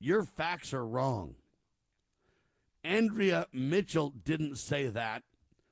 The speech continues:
about grieving black kids. Joy Reid did. There's no comparison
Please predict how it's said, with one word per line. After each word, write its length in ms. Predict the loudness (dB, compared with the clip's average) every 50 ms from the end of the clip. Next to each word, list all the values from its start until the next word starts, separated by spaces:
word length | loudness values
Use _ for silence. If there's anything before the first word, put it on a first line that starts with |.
| _ _ _ _ -4
about 380 | -2 0 0 -2 -2 -4 -6
grieving 420 | -6 -4 -2 -2 -2 -2 -4 -4 -6 -8
black 320 | -8 -6 -6 -4 -6 -6 -8 _ -14
kids. 440 | -10 -8 -6 -6 -6 -6 -8 -10 -12 -14 _ _ _ -10
Joy 300 | -2 2 4 4 4 4
Reid 300 | 2 2 0 0 -2 0
did. 240 | -2 -2 -2 -4 -10 -16 _ _ -20 _ _ _ _ _ _ _ _ _ _ _ _ _ _ _ _ _ _ _ _ _ _ _ _ _ _ _ _ _ _ _
There's 220 | 0 2 2 4 4
no 180 | 4 4 4
comparison 960 | 4 4 2 0 0 0 -4 -6 -2 0 2 2 0 0 -2 -2 -2 -2 -4